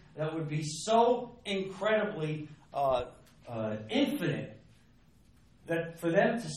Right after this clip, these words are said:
say it would take place and it does take place is confounding. And I've given some of them to you. The first one is, and this was written,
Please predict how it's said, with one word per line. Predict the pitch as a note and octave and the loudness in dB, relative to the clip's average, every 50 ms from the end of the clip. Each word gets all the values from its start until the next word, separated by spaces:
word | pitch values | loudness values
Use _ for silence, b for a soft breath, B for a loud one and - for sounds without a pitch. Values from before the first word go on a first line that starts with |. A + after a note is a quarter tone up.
| - | -2
say | - G3+ G3+ G3 | 0 2 2 4
it | G3 E3+ | 2 2
would | D3+ C#3+ - | 2 0 -2
take | - E3+ D#3+ D3+ - | -2 -2 -4 -4 -4
place | - F3 F3+ F3+ E3 - - | -4 -2 0 0 -2 -2 -4
and | D3 C#3 | -8 -8
it | C3+ C#3 | -6 -6
does | E3 D#3+ E3 D#3+ - | -4 -4 -4 -4 -6
take | C#3+ - - - | -8 -10 -10 -10
place | B2 A2+ A#2 A2+ - - | -10 -10 -12 -12 -12 -14
is | - - - - - | -16 -16 -16 -16 -16
confounding. | - C3+ - - - D#3 D#3 D#3 D3+ D3+ D3 D3 C3+ - B B B B B B B B | -14 -14 -14 -10 -4 -2 0 0 0 0 -2 -4 -8 -12 B B B B B B B B
And | C#3+ C#3+ D3 | -6 0 2
I've | D#3+ F#3 G3 - - | 2 2 2 0 -2
given | G3+ G#3+ G#3+ F#3+ D#3+ D3+ D3 C#3+ - | 0 2 2 2 0 -2 -4 -6 -10
some | - - - D#3 D3 | -8 -4 -2 -2 -2
of | D3 D3 | -2 -2
them | C#3 C3+ C3+ | -4 -6 -6
to | - F#3 | -6 -6
you. | F3+ D#3+ C3 | -4 -4 -4
The | B2 B2+ - - | -6 -6 -6 0
first | F#3 A3 A#3+ A#3+ - - C#3+ | 4 6 6 6 6 4 0
one | B2+ B2+ B2+ - F#3 - - - - - - | -2 0 0 -2 -2 -4 -8 -12 -16 -18 -12
is, | - C#3 C#3 C3+ C#3 C#3 - - - - - - | -6 -2 -2 0 -2 -2 -6 -8 -12 -16 -14 -8
and | C3 C3 C3+ | -4 -2 0
this | D#3 D#3+ D#3 - | 0 0 0 -2
was | E3+ D3+ C#3+ | -4 -4 -4
written, | C3+ C#3+ D#3+ E3 D#3 - D3 D3 - - | -2 0 2 2 2 0 -2 -6 -6 -8